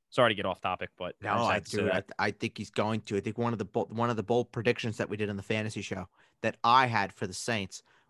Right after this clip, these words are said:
Speaker 2: was that Jameis Winston's starter for the Saints week one of twenty twenty-one.
Speaker 1: <sighs> He's such a f-,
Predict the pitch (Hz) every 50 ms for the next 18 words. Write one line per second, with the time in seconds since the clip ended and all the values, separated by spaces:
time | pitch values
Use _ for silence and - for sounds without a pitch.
0 | _ - - 107 - - 101 - - - 120 113 117 120 113 - 120 113 107 -
1 | - 107 101 101 - - - - 101 101 98 95 - 95 92 95 - - 101 95
2 | 92 - - - - - _ _ _ _ - 101 107 101 - _ - 101 101 95
3 | 90 87 90 - - 82 90 92 90 87 - - 90 92 90 92 90 98 _ _
4 | _ _ _ _ _ _ _ _ _ _ _ _ _ _ _ _ _ _ _ _
5 | _ _ _ _ _ _ - - - - - - - 107 - - 101 98 - 98
6 | - -